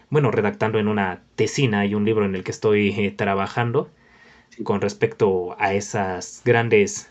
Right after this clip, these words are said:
Speaker 1: eh, diferencias. Pese a ser dos etapas en una misma época, pero dos etapas muy distintas de lo que son, l-, por ejemplo, los adolescentes de secundaria, que son los adolescentes primarios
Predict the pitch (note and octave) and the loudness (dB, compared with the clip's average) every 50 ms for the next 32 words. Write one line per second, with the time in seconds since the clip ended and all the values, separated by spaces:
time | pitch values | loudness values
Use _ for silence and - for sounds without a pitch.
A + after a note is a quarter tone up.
0 | _ - - A2+ G2+ G2 G2 G#2+ G#2 - A2+ G#2+ A2 G#2+ G#2 - C3 C#3 C#3 - | _ -16 -8 -6 -4 -4 -4 -4 -2 0 0 0 0 0 -2 0 -2 -2 -2 -6
1 | - - - _ _ _ _ _ _ _ _ _ _ - A#2 A2+ - A#2 - - | -14 -18 -20 _ _ _ _ _ _ _ _ _ _ 2 2 4 4 4 4 4
2 | C#3 C3+ C3+ D#3+ D3 - D#3+ - D#3 D3 C#3+ - D3+ C#3 C3 - - - - - | 4 6 6 6 6 6 4 4 4 2 2 2 2 2 2 -2 -6 -12 -14 -16
3 | - - - - - - A#2 A#2 A2+ A#2+ B2+ B2+ B2 A#2 A2 G#2 G2+ G#2 A2 A#2+ | -16 -20 -20 -20 -10 -4 -2 0 2 4 6 6 6 6 6 4 4 2 0 0
4 | A#2 - B2 A#2 G#2+ G2+ F#2+ F#2+ G2+ A#2 - - - - D3 D3+ - - _ _ | -2 0 0 2 2 2 2 4 4 2 2 2 0 -2 -4 -6 -6 -8 _ _
5 | _ - G#2 G2+ G2+ A2+ B2 B2+ C3 B2+ C3 B2 - A#2+ A2+ A2+ A#2+ B2 A#2 - | _ -4 0 2 2 2 2 2 2 0 0 0 -2 -2 -2 -2 -2 -2 -4 -4
6 | - A#2+ A2 A2 C3+ C#3+ - - _ _ _ _ _ _ _ - A2+ G#2 G2+ G2 | -6 -8 -6 -4 -4 -4 -6 -8 _ _ _ _ _ _ _ -6 -4 -2 -2 0
7 | - - G2+ G2+ - A#2+ B2 C3 C3 - _ _ _ _ _ _ _ _ _ _ | 0 0 0 0 0 0 0 -2 -4 -8 _ _ _ _ _ _ _ _ _ _
8 | - - G2+ G2 G2 G2 F#2+ F#2+ - - F#2+ G2+ G2+ C3 C3 B2 C#3 D3 A2+ A#2 | -12 -8 -6 -4 -2 -4 -4 -4 -4 -2 -2 -2 0 0 2 4 4 4 4 2
9 | G#2 - A2 G#2 G#2 G2 G#2 G#2 - A#2 A2+ A2+ A#2+ A2 G2+ G#2 G2+ G2 - - | 0 2 2 2 4 4 2 2 0 0 0 2 2 2 4 2 0 -2 -2 -4
10 | - - A2 G#2+ A2 A#2 B2+ C#3 C#3 C#3 - G#2 - A2+ A2 G#2+ - A2 G2 G2+ | -6 -4 -4 -2 0 2 2 2 0 0 -4 -6 -4 -2 -2 -2 -2 -2 -2 -2
11 | F#2+ G2 F#2+ - G#2+ G#2 - A2+ - - - D3 C#3+ B2+ A#2 A2 A#2 B2 C3 C3 | -2 -2 -2 -4 -4 -2 -2 -4 -4 -2 0 2 2 2 2 2 0 0 -2 -2
12 | - - | -4 -10